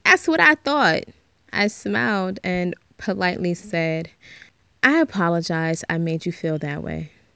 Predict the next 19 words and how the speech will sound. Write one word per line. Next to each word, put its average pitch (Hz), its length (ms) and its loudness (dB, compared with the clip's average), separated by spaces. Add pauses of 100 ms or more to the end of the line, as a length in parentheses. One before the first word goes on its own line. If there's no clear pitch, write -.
(220)
Confused 208 840 2
because 175 640 -2
he 208 220 -2 (120)
didn't 214 400 2
win. 151 360 -4 (460)
I 202 120 2
felt - 520 -4
the - 180 -2
energy 196 380 0
shift, - 680 -4 (560)
and 202 180 2
he 254 160 4
was 294 200 0
confused 226 760 -2
too. 180 420 0 (640)
Why 233 720 0 (320)
didn't 202 340 0
she 190 300 -4
yell? 190 440 -4